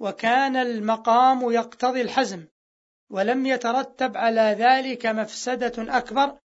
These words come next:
أخذ بهذا الأسلوب. ولهذا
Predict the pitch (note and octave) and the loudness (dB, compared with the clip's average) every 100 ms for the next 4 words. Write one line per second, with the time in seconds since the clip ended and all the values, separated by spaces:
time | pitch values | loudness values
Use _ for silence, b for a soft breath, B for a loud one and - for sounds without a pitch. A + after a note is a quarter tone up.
0 | _ _ _ - D4 C4 A#3 A3 G#3+ G3 | _ _ _ -8 -6 -4 -2 -2 -2 -2
1 | G#3+ G#3 G#3 A3+ F#3+ G#3+ A3+ F3+ - _ | -2 -2 -6 -8 -8 -2 -2 -2 -8 _
2 | _ _ _ _ _ _ B3 C4+ D4+ C#4+ | _ _ _ _ _ _ -4 -2 0 0
3 | A3 F3+ D#3+ | 0 -4 -16